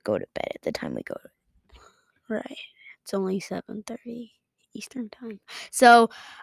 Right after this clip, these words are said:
Speaker 2: um, yeah, it's just not really good. I mean, he could definitely,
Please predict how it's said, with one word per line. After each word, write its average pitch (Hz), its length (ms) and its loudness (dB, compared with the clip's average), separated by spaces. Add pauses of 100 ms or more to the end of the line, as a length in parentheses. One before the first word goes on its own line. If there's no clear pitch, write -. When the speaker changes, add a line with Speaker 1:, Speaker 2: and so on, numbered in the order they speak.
(100)
Speaker 2:
um, 214 380 4 (1300)
yeah, 247 440 8
it's - 240 -4
just 349 220 -6 (180)
not 233 400 -2
really 214 240 -4
good. 208 420 0 (360)
I 233 80 0
mean, 214 580 -2 (420)
he 247 680 -4
could 240 640 -2
definitely, 254 960 -2